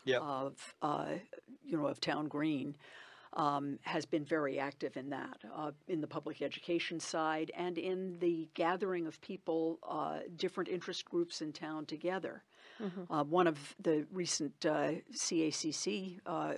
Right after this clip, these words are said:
Speaker 2: webinars was, um, the Gloucester Fishermen's Wives Association, uh, you know, essentially, uh,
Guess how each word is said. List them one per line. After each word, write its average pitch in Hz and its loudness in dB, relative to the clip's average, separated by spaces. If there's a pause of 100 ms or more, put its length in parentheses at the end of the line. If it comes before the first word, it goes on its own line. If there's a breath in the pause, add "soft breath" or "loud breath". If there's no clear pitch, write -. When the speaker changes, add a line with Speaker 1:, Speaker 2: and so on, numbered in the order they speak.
Speaker 2:
webinars 156 0
was, 156 -2 (100)
um, 151 -4 (400)
the 156 2 (260)
Gloucester 170 -2
Fishermen's 151 -6
Wives 156 -4
Association, 156 -6 (520 loud breath)
uh, 147 2 (160)
you 170 2
know, 156 0 (100)
essentially, 156 0 (220)
uh, 143 -2